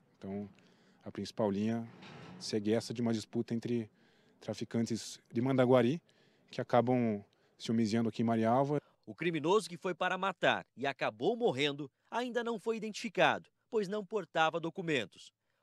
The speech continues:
Speaker 2: O jovem que estava na casa e que foi assassinado é Alessandro da Silva, de dezoito anos. Alessandro foi encontrado morto no quintal do imóvel.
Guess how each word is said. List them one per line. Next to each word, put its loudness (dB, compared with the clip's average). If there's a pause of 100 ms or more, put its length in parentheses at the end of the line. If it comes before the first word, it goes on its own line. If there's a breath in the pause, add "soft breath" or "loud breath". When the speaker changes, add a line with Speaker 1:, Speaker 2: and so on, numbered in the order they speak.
Speaker 2:
O -12
jovem 2
que -10
estava -2
na -2
casa 0
e -16
que -10
foi -4
assassinado -4 (240)
é -6
Alessandro -6
da -4
Silva, -6
de -8
dezoito -2
anos. 4 (260)
Alessandro -2 (220)
foi 0
encontrado -2
morto 2
no -8
quintal -4
do -12
imóvel. 0